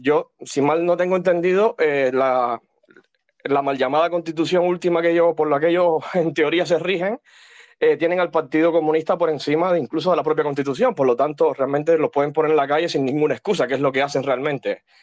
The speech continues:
hacen y deshacen sin ninguna excusa, por lo tanto se pueden saltar estos problemas que pueden traer, o estos daños colaterales posibles que pueden haber,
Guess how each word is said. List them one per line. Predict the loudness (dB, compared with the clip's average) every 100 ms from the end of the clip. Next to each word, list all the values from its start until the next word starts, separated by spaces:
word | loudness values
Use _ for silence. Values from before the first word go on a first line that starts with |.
| _ -8
hacen | -6 -2 0 2
y |
deshacen | 0 0 -2 -2
sin | -2 -2
ninguna | -2 -2
excusa, | -4 -4 -4
por | -2
lo | -2
tanto | -2 0 -2 -2 -12 -20 -20
se | -2 -2
pueden | 2 2 2 0
saltar | -2 -2 -2 -2
estos | 0 -4 -4 _ _ _
problemas | -2 0 0 0 0 0 -2 -4
que | -4 -2
pueden | 0 0 0 -2 -2
traer, | 0 0 0 -2 0
o | 0
estos | 0 0
daños | 0 0 -2
colaterales | 0 0 0 -2 -2
posibles | -4 -2 0 0 -2
que | -2
pueden | 0 2
haber, | 2 0 -2